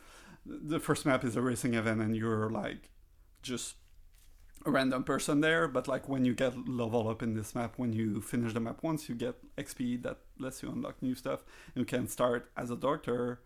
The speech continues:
and then you see how everything starts out from the perspective of the Doctor, and then you can start as a scientist later, and you see how it started out, uh, everything happens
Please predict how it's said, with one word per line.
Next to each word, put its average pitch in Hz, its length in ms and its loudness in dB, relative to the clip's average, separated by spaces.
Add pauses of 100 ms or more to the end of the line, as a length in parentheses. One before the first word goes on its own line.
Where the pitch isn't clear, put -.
(440)
and 131 80 0
then 123 160 4
you 120 80 4
see 123 420 2
how 117 680 0
everything 117 420 -2
starts 113 340 -4
out 120 220 -2 (100)
from 120 220 -2
the 117 80 0
perspective 117 520 -6
of 110 120 -8
the 117 80 -4
Doctor, 143 420 -4
and 123 180 -2
then 123 140 0
you 123 80 -2
can 123 300 -4
start 123 320 -4
as - 160 -4
a 123 60 -8
scientist 123 600 -6
later, 123 280 -6
and 123 180 -4
you 123 80 -2
see 120 300 -8
how 123 380 -2
it 120 120 -10
started 123 260 -4
out, - 280 -4
uh, 135 60 -6 (120)
everything 131 380 -6
happens 127 340 -6